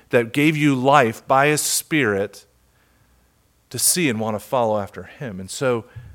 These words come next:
what it should do is make you compassionate and loving and prayerful for those who are not following Jesus yet,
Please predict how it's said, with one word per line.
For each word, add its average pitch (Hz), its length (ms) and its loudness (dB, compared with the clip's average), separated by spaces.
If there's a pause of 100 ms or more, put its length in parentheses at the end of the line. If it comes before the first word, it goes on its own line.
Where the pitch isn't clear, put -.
(260)
what 139 160 -2
it 120 100 -8
should 190 360 -2
do 123 120 -2
is 110 80 -6
make 120 220 -8
you 123 80 -10
compassionate 123 800 -6
and 104 180 -8
loving 123 380 -2
and 92 100 -10
prayerful 135 640 -6
for 110 180 -8
those 101 680 -6 (840)
who 131 100 -10
are 120 140 -2
not 123 320 -4
following 104 500 -4
Jesus 101 480 -10
yet, 87 340 -16